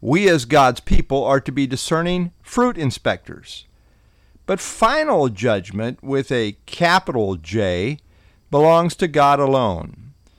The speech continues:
God alone makes the final call on everyone. Hebrews nine twenty-seven says, "It is appointed for men to die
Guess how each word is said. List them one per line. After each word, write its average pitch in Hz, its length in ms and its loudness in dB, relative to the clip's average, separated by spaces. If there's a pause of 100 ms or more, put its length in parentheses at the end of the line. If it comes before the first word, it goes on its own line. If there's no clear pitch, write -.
(300)
God 143 240 6
alone 151 760 4 (100)
makes 123 360 -4
the 131 100 -4
final 180 560 0
call 151 340 2
on 127 140 2
everyone. 101 520 -2
Hebrews 143 420 -2
nine 151 260 0
twenty-seven 165 800 -2
says, 165 600 -2 (600)
"It 170 160 4
is 175 220 2
appointed 208 580 2
for 180 140 0
men 190 460 0
to 202 160 -4
die 151 580 2